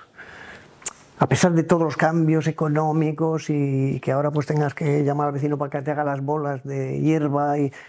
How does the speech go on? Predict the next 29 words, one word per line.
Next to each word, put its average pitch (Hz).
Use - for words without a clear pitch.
bueno, 143
todos 156
esos 156
cambios 160
están 160
ahí, 180
pero 143
esencialmente 190
somos 175
pequeñas 175
comunidades 196
ganaderas 202
que, 127
en 135
donde 135
sigue 165
habiendo 160
mucho, 156
mucha 160
ayuda 147
mutua, 185
o 160
andechas 147
que 147
llamamos 139
aquí, 208
o, 147
eh, 135
mucha 151